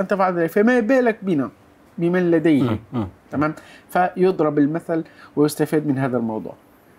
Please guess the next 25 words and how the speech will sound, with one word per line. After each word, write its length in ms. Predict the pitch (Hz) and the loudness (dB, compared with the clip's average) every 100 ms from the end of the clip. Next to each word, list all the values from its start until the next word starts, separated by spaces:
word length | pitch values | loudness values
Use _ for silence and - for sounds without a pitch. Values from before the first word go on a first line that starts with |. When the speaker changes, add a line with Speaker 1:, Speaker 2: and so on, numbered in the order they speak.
| _ - - - | _ -20 -18 -4
Speaker 1:
والأمر 400 | 180 311 415 392 | 0 0 0 -2
الآخر 400 | - 285 277 254 | 0 0 0 0
هو 160 | 247 | 0
حماية 640 | 214 - 226 226 226 165 - - - _ _ - - - | -2 -4 0 2 0 -2 -6 -18 -20 _ _ -20 -20 -8
أطراف 440 | 143 - 190 185 - | -6 -2 -2 -2 -6
أخرى 300 | 160 - 202 - - - - - 151 | -10 -4 -4 -4 -12 -20 -20 -14 -4
من 220 | 170 175 - | -4 -2 -2
أي 260 | 208 180 156 | -2 0 0
ردات 440 | 151 156 170 - | -2 -2 -2 -4
فعل، 360 | - 139 175 254 - - - - - | -2 0 -2 -4 -14 -20 -20 -20 -6
ولأنه 520 | 139 135 147 165 156 - | -2 0 -2 -2 -4 -6
السؤال 680 | - - - 156 - 247 262 | -8 -6 -6 -4 0 0 2
الموجود 500 | 254 233 220 226 214 | 0 0 -2 -2 -2
الآن 400 | 226 - 156 131 131 | -4 -2 -2 -2 -2
أمام 200 | 165 196 | -4 -2
أجهزة 300 | 165 170 196 180 | -4 -4 -4 -6
الاستخبارات 680 | 156 - 175 165 165 180 170 | -8 -10 -8 -4 -2 -2 -6
الإسرائيلية 520 | 156 - 156 208 226 | -8 -6 -4 0 0
واضح. 500 | 202 226 165 113 - _ _ 151 | 0 -2 -2 -8 -14 _ _ -6
نريد 320 | 165 208 190 | -2 -2 0
أن 200 | 185 190 | -2 0
نعرف 360 | 185 143 139 | -2 -2 -2
هل 260 | 170 185 165 | -2 0 -4
حزب 320 | 196 180 175 | -6 -8 -4
الله 360 | 165 165 175 | 0 2 2